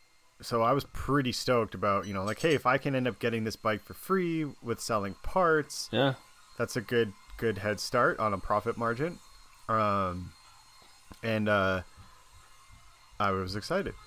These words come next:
Speaker 1: Although that's also how I justify buying more parts, so it kind of fucks me in the end.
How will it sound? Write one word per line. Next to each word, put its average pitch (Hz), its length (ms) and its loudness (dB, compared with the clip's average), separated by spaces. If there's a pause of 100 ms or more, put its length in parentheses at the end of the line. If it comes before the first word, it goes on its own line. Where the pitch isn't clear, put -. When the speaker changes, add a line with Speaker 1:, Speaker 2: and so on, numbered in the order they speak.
(240)
Speaker 1:
Although 101 240 0
that's 104 220 0
also 117 240 0
how 107 220 2
I 107 60 2
justify 104 540 -2
buying 101 360 0
more 98 260 -2
parts, - 480 -6
so 90 200 -4
it 85 80 -12
kind 104 200 -8
of 87 120 -10
fucks - 280 -6
me 87 100 -10
in 82 80 -12
the 87 120 -8
end. 90 180 -8